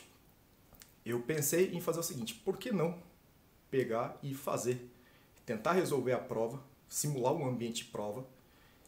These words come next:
e tentar resolver essa prova como se tentaria resolver ali no, no, no local de prova de fato, ali no dia da prova". E foi o que eu fiz. Até por isso, cheguei aqui em cima da hora, o cabelo tá molhado, não é por acaso.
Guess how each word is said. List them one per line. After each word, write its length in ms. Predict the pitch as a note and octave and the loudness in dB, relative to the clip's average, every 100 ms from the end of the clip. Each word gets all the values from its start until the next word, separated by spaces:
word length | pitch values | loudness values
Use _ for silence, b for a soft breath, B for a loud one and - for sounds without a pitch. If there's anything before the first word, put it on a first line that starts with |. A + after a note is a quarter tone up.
| - | -10
e 60 | C3 | -6
tentar 520 | F3 D#3+ D3+ D3+ - - | -2 0 0 -2 -6 -6
resolver 360 | - F#3 E3+ D#3 | 0 0 0 0
essa 180 | D3 - | -2 -2
prova 360 | C#3 C3 C#3+ - | -2 -2 -2 -8
como 340 | - B2+ C3+ C3 B B B - - | -2 -2 -2 -8 B B B -20 -14
se 200 | - - | -4 -4
tentaria 520 | B2+ C3+ C3 A#2 A#2+ A#2 | 0 -2 0 0 0 0
resolver 580 | B2+ B2 G2+ G#2+ A2 - | 0 0 -2 -2 -4 -6
ali 400 | A#2+ G#2+ G2 G#2+ G#2+ - | -8 -6 -6 -8 -10 -14
no, 160 | G#2 G#2 | -10 -8
no, 220 | G#2+ G2+ | -6 -8
no 120 | G2 | -4
local 320 | A#2+ A#2+ - A2+ | 0 0 0 -2
de 100 | - | -2
prova 220 | A2 G#2+ | -4 -4
de 80 | - | -6
fato, 340 | - G2+ - | -6 -6 -4
ali 120 | G#2 G#2 | -6 -8
no 60 | A2+ | -8
dia 140 | G#2 | -4
da 80 | A#2 | -4
prova". 260 | - F2+ - - B B B B B - - | -6 -10 -14 -18 B B B B B -10 -4
E 80 | |
foi 240 | F3+ E3 E3+ - | 0 4 4 2
o 80 | D3 | -6
que 160 | - | -2
eu 60 | - | -2
fiz. 580 | - - - - - - | -2 -6 -2 0 0 -2
Até 200 | G#2 C3 | -4 -4
por 260 | C3 B2+ | 0 0
isso, 260 | A#2+ C3+ B2+ | 2 0 -2
cheguei 340 | A#2 A#2+ B2 B2+ | -2 0 2 2
aqui 280 | B2+ C3+ - | 2 -4 -2
em 60 | C3 | 0
cima 240 | D3+ D3 | 2 4
da 80 | A#2+ | 4
hora, 160 | B2+ | 4
o 20 | - | 4
cabelo 320 | C3+ C3+ D3+ | 6 8 10
tá 100 | D3+ | 8
molhado, 380 | D3 B2+ C3 C3 | 8 8 8 6
não 140 | B2+ | 6
é 40 | |
por 240 | D#3 D#3 C#3+ | 6 6 6
acaso. 520 | A#2+ - B2+ C3 - | 6 6 6 6 0